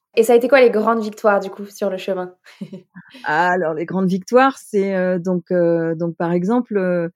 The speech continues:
Speaker 2: une des premières années où j'étais, euh, j'étais en bio. Donc, évidemment, mon père, euh, mon père m'a beaucoup aidée, hein. Euh, on faisait, euh, la moissonneuse, euh, tous les deux, et cetera. Et, et un jour, il me dit, euh,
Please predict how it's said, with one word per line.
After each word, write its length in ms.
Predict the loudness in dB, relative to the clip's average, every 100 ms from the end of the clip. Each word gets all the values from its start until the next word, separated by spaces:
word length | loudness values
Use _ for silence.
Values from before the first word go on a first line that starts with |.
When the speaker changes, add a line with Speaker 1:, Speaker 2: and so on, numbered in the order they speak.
| _ _ _ _
Speaker 2:
une 160 | -2 0
des 120 | 0
premières 440 | 0 -2 0 0
années 280 | 0 0 0
où 80 | -2
j'étais, 340 | -2 -6 -4
euh, 220 | -4 -4 -6
j'étais 280 | -6 -6 -4
en 120 | -2
bio. 160 | -2
Donc, 200 | -2 -2
évidemment, 360 | -4 -2 0 0
mon 160 | 0 -2
père, 300 | -4 -4 -4
euh, 180 | -4
mon 200 | -4 -6 -6
père 180 | -4 -2
m'a 100 | -2
beaucoup 300 | -4 -8 -10 -10
aidée, 300 | -4 -4 -4
hein. 320 | -4 -6 -6
Euh, 320 | -8 -10 -10
on 200 | -10 -12
faisait, 260 | -8 -4 -4
euh, 140 | -4
la 140 | -8 -8
moissonneuse, 640 | -10 -10 -8 -4 -4 -4
euh, 160 | -8 -10
tous 100 | -10
les 120 | -10
deux, 400 | -2 -2 0 -2
et 80 | -6
cetera. 500 | -12 -12 -10 -6 -6
Et, 340 | -6 -8 -6 -6
et 40 |
un 160 | -4 -4
jour, 300 | 0 0 0
il 140 | -4
me 120 | -4
dit, 240 | -6 -4 -4
euh, 160 | -4